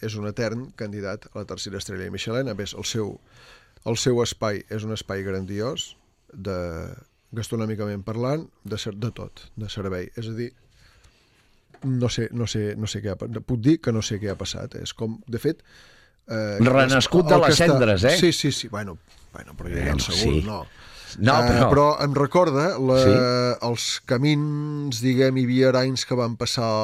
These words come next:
Speaker 1: al Bulli en el seu moment, que no tenia tres estrelles i que ja era considerat el millor, un dels millors restaurants del món i que havia, que marcaven tendència,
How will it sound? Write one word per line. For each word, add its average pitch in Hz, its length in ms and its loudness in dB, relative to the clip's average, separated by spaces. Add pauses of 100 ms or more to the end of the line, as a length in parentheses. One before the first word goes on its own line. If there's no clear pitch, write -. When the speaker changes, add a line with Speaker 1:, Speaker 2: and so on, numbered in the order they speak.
Speaker 1:
al 110 180 -4
Bulli 117 420 0
en 104 100 -6
el 101 100 -6
seu 113 200 -6
moment, 123 480 -2 (760)
que 127 80 0
no 120 80 2
tenia 117 260 -2
tres 113 280 -4
estrelles 110 500 -2
i 107 80 -8
que 110 160 -6
ja 117 60 0
era 120 120 0
considerat 120 460 -4
el 104 80 -6
millor, 107 240 -8
un 120 140 -6
dels 113 160 -4
millors 117 220 -2
restaurants 113 420 -6
del 110 160 -4
món 117 260 -2
i 117 120 -10
que 113 100 -8
havia, 113 160 -2 (240)
que 113 100 -6
marcaven 110 480 -4
tendència, 120 720 -4